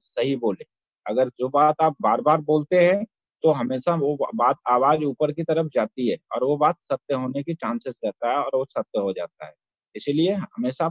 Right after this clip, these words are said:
positive बोले। Excitement, सबसे पहले इस business को करने के लिए हमारे अंदर excitement होनी चाहिए, क्योंकि बताया जाता है कि नाइंटी परसेंट हमारा ये business excitement से चलता है, नाइंटी परसेंट, यानी कि इतना बड़ा चा-,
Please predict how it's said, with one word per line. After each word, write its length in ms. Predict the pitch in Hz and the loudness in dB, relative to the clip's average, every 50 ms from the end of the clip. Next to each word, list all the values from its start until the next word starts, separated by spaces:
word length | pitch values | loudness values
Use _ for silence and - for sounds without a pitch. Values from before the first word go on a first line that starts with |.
| - - | -2 0
positive 420 | 113 110 104 120 117 - 143 120 | 2 2 2 2 0 -2 -4 -4
बोले। 280 | 101 92 87 82 78 _ _ _ _ _ _ _ _ _ _ _ _ _ _ _ _ _ _ _ _ _ _ _ _ _ - | -4 -4 -6 -8 -8 _ _ _ _ _ _ _ _ _ _ _ _ _ _ _ _ _ _ _ _ _ _ _ _ _ -4
Excitement, 640 | 131 147 - - 147 151 165 165 147 139 113 92 82 - _ _ _ _ _ _ _ _ - | -4 -4 -2 -2 0 0 0 0 0 -2 -2 -2 -6 -10 _ _ _ _ _ _ _ _ -4
सबसे 320 | - 180 175 170 170 220 | 0 0 0 2 0 0
पहले 300 | 214 - 202 190 190 202 | 2 2 2 4 4 4
इस 120 | 190 165 151 | 2 2 0
business 360 | 135 151 143 156 190 190 190 - | -2 -2 -2 0 -2 -2 -2 -2
को 80 | 196 | -4
करने 360 | 185 - 160 143 156 170 185 | 0 2 2 2 2 2 0
के 120 | 180 - 180 | 0 -2 0
लिए 160 | 180 185 185 | 2 2 2
हमारे 360 | 165 127 120 123 127 147 160 | 2 2 0 0 0 2 2
अंदर 280 | 170 170 170 175 185 170 | 2 2 2 2 0 0
excitement 640 | - 139 135 - - 135 139 - - 160 165 160 147 | 0 -2 -4 -2 -2 -2 -2 -2 -2 -2 0 0 2
होनी 220 | 117 110 113 117 | 2 2 2 2
चाहिए, 280 | 110 - 98 92 - 87 | 0 -4 -6 -8 -8 -10
क्योंकि 300 | - _ 139 139 - 175 | -12 _ -10 -6 -4 -2
बताया 380 | 160 156 160 - 156 165 175 170 | -2 -2 -2 0 0 2 2 2
जाता 320 | 170 170 165 - - 180 | 2 0 -2 0 0 0
है 100 | 185 190 | 0 0
कि 100 | 190 - | -2 -2
नाइंटी 440 | 160 135 127 131 143 147 - 196 196 | -2 -2 0 0 -2 -2 -4 -6 -6
परसेंट 560 | 196 - 175 175 160 - - 175 175 170 165 | -2 0 2 2 2 0 -2 -6 -6 -4 -4
हमारा 340 | 160 147 147 143 147 151 156 | -4 -2 -2 0 0 2 2
ये 100 | 160 156 | 2 2
business 480 | 139 - 123 117 131 160 185 190 - - _ _ _ _ _ _ - | 2 0 -2 -4 -2 -4 -4 -4 -6 -10 _ _ _ _ _ _ -4
excitement 720 | 131 135 - _ _ - 127 139 139 - 151 160 165 165 165 | -4 -4 -4 _ _ 0 0 0 0 -2 -2 -2 -2 -2 -4
से 120 | - 151 | -6 -10
चलता 400 | - - - 98 - _ - 78 | -12 -10 -10 -12 -10 _ -12 -12
है, 60 | - - _ _ _ _ 107 | -12 -14 _ _ _ _ -6
नाइंटी 360 | 113 131 139 139 - 165 160 - _ - | -4 -4 -4 -4 -6 -6 -6 -6 _ -2
परसेंट, 520 | 127 113 104 - - 113 110 101 92 78 - _ _ _ _ _ _ _ - | -2 -2 -2 -4 -6 -4 -4 -4 -4 -8 -12 _ _ _ _ _ _ _ -6
यानी 260 | 107 107 120 135 151 | -4 -2 0 0 -2
कि 140 | 151 156 156 | 0 -2 -2
इतना 280 | 143 - 160 151 156 165 | -2 -2 -2 -4 -2 -2
बड़ा 280 | 143 139 135 143 151 | 0 2 2 4 2
चा-, 280 | 160 - - 143 127 123 | 2 0 -2 -4 -4 -6